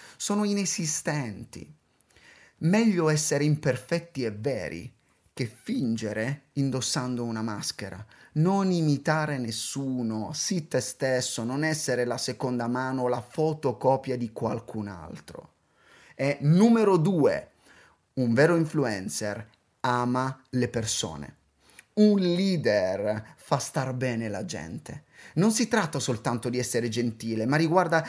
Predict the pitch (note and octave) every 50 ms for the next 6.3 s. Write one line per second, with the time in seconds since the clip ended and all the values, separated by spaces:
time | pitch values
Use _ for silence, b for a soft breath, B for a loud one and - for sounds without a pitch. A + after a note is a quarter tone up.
0 | B B B E3 D#3 D#3 F3 F3 E3+ D#3+ - - G3+ F#3+ D#3+ C#3 - B2+ - C#3
1 | C3+ B2+ - - C#3 A#2 B2+ A#2+ A2+ A2+ G#2+ A2+ A2+ B2 B2 A#2 A2+ A#2 A2+ B2+
2 | B2+ - - F3 F3 E3+ - - E3 E3 D3+ D3+ F3 E3+ D3+ - - - - -
3 | - - - F#3 F3 E3+ E3 F3 F3 F3 D3+ - - - E3+ F3 F3 E3+ D3+ D3
4 | E3+ G#3 A3 A3 G#3+ G#3+ G#3+ G#3 - F3+ E3+ E3+ F3+ F3 D#3+ D#3+ D#3+ D#3+ E3 E3
5 | E3 E3 D#3+ D3+ D3+ - G#3 G3+ F3 D#3 - F3+ F3 F3 D#3 D#3+ F3 D3+ E3 G3
6 | G#3+ A3 G#3+ F3+ D#3 C3